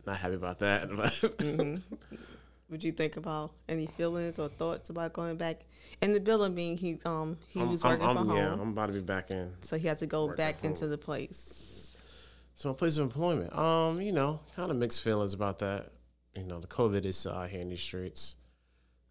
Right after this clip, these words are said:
Speaker 1: and I don't know. I just got real used to being at home,
Speaker 2: Mm-hmm.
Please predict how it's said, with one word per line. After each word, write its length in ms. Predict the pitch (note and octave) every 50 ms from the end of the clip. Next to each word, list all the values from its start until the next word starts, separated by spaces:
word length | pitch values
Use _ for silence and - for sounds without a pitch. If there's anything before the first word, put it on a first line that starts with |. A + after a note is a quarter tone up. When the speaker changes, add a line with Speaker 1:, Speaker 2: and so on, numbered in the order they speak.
| _ _ -
Speaker 1:
and 840 | G#2+ G#2+ G#2 G2+ G2+ G2 G2 F#2+ F#2+ F#2 F#2 F#2 F#2 F#2 F2+ F2 F#2+ - - _ _ _ _ _ _ _ _ _ - - - - -
I 40 |
don't 200 | - B2 B2+ C3+
know. 220 | C#3+ D3+ C3 G2 F2
I 60 | F#2
just 160 | G#2 A#2+ A#2+ A#2+
got 80 | A2+
real 180 | A2 A2 A2 G#2+
used 180 | A2 G#2+ - -
to 40 | G2
being 180 | G2+ G2+ F#2+
at 120 | F#2+ F2+ F#2+
home, 360 | G#2 G#2 A#2 A2+ G#2 G2+ G2 - - - _ _ _ -
Speaker 2:
Mm-hmm. 340 | D#3+ D#3 D#3 - G1+ G1+